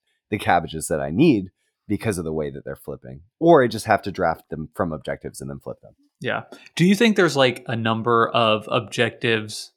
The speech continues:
Speaker 2: Like, what is the band of viable objective total cards that you need at the end of the game? Like, what's the least amount of objectives you can win with, and what's the most that you've seen?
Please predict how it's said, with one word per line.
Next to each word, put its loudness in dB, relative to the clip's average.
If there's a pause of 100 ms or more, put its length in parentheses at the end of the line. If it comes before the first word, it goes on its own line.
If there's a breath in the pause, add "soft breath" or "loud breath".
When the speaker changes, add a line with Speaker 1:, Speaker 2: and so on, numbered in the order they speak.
(140)
Speaker 2:
Like, -2
what 2
is 0
the 4 (500)
band 2
of 2
viable 2
objective -2 (240)
total -4 (240)
cards -2
that -2
you -2
need 0
at -2
the -2
end -4
of -8
the -8
game? -8
Like, -4
what's 0
the 2
least -2
amount 0
of -2
objectives -2
you -6
can -6
win -4
with, -2
and -12
what's -8
the -10
most -4
that -4
you've -8
seen? -6